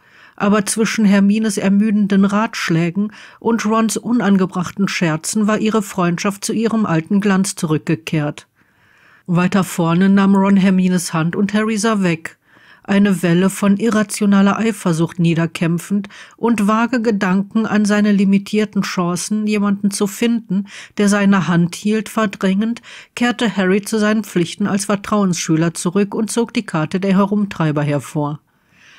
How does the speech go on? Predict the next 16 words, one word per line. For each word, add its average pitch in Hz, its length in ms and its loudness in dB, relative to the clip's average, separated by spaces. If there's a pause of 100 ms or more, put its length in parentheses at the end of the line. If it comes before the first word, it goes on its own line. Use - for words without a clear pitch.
(200)
Er 196 200 0
überflog 208 640 0
sie, 160 300 -2 (260)
suchte 196 480 0
nach 190 160 0
einsamen 185 640 2
Punkten 165 480 0
und 208 180 2
seufzte, 170 640 -2
als 208 200 0
er 208 160 -2
einen 214 280 2
im 220 140 -2
dritten 180 300 -2
Stock 175 360 -2
fand. 151 420 -4